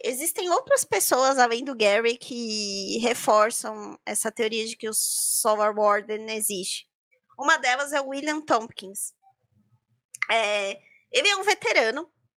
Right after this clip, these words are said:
na militar nos Estados Unidos, e o que ele afirma é que ele foi recrutado na Segunda Guerra pra estudar aeronaves nazistas. Né, de acordo com a história que ele conta, é, os nazistas conseguiram desenvolver contatos com extraterrestres.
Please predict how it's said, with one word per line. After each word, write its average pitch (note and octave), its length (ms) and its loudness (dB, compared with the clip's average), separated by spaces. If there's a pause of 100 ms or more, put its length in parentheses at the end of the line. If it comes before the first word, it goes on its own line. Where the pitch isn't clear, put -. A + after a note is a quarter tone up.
(120)
na A3+ 220 2
militar A3 580 -2 (160)
nos G#3+ 160 -12
Estados G3+ 340 -6
Unidos, G3 360 -8 (340)
e D#4 80 2
o G4+ 60 0
que A4+ 100 0
ele B4+ 160 2
afirma E4+ 400 0
é C#4+ 40 0
que - 100 -10
ele C4+ 100 -2
foi D4 160 -2
recrutado D4+ 600 0
na D4 120 -6
Segunda D#4+ 460 -2
Guerra B3+ 360 0
pra - 160 -4
estudar C4+ 360 2
aeronaves C#4+ 560 0
nazistas. B3 680 -2 (600)
Né, B3 100 6
de B3+ 120 2
acordo E4 340 2
com D#4 100 -4
a C4+ 40 2
história G#3+ 320 -2
que A3+ 100 -14
ele G#3+ 100 -10
conta, B3+ 580 -2 (460)
é, G3+ 300 0
os - 100 -4
nazistas C#4+ 640 0
conseguiram C4 540 -6
desenvolver A#3 920 -2
contatos A#3+ 720 -2
com A#3+ 200 -2
extraterrestres. A3 1040 -2